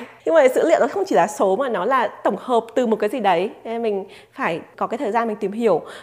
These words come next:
và cái thời gian của mình, mình còn phải dùng để mình học cái kỹ năng mới. Tại vì là trong khi mà mình mới vào cái công việc mới, mình có những cái software, những cái phần mềm, những cái công nghệ, những cái mà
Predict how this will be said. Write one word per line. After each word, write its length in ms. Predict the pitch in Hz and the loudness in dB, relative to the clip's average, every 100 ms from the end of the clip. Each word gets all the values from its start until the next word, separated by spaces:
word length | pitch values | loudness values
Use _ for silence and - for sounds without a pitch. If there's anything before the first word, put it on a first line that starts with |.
| - | -6
và 140 | 233 220 | -4 -2
cái 120 | 214 | -4
thời 200 | 311 233 | -2 -4
gian 260 | 269 269 | -4 -6
của 80 | 240 | -4
mình, 200 | 196 190 | -2 -2
mình 120 | 190 | -4
còn 260 | 185 208 190 | -4 -6 -4
phải 100 | 175 | -6
dùng 320 | 170 208 196 | 0 0 0
để 100 | 170 | -4
mình 160 | 180 175 | -8 -6
học 240 | 233 233 | -2 -2
cái 80 | - 226 | -2 -8
kỹ 100 | - | -8
năng 220 | 285 254 | -4 2
mới. 220 | 220 208 | 2 2
Tại 120 | 330 226 | -2 -4
vì 100 | 208 | -4
là 140 | 185 - - - | -4 -8 -20 -12
trong 220 | 277 262 | -8 -6
khi 220 | 220 285 254 | -6 -6 -4
mà 60 | |
mình 200 | 202 185 | -2 -2
mới 320 | 185 175 190 - - - - - | 0 2 0 -2 -16 -20 -14 -4
vào 540 | 220 202 190 180 180 | -2 2 2 2 0
cái 380 | 180 170 170 220 | -4 -4 -4 -6
công 140 | 233 269 | -6 -4
việc 160 | 233 | -4
mới, 220 | 202 175 202 | 0 0 -2
mình 140 | 247 | -4
có 160 | 196 175 | -4 -4
những 160 | 196 | -4
cái 140 | 214 202 | -6 -6
software, 560 | - 294 294 254 240 | -4 -4 0 0 0
những 220 | 226 220 | -2 -6
cái 240 | 220 185 190 | -6 -6 -6
phần 200 | 202 196 | -6 -2
mềm, 360 | 190 190 185 190 | 0 0 0 -2
những 200 | 135 143 | -4 -6
cái 160 | 226 185 | -6 -4
công 400 | - 247 247 254 | -6 -6 -6 -4
nghệ, 200 | 262 - | -4 -4
những 180 | 196 254 | -6 -4
cái 340 | 240 165 185 | -6 -4 -4
mà 280 | 240 226 | -2 -4